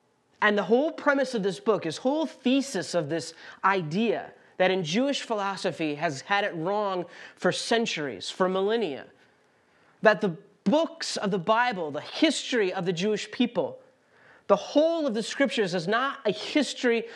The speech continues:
of a people seeking after God, but a story of God seeking his creation. That in everywhere we turn, we are not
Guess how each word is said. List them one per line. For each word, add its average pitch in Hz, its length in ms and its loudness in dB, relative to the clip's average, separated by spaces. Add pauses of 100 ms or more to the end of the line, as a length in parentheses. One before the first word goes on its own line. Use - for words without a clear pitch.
(120)
of 202 120 4
a 202 40 0
people 240 520 0
seeking 247 720 0
after 214 480 -2
God, 185 640 -2 (460)
but 202 80 6
a 202 60 2
story 269 640 2
of 165 340 -6
God 214 640 0 (180)
seeking 202 800 0 (340)
his 180 200 -2
creation. 147 560 -6 (1500)
That 196 120 6
in 202 160 0
everywhere 269 760 0
we 233 220 -2
turn, 170 680 -2 (580)
we 254 200 2
are 240 120 0
not 196 840 -2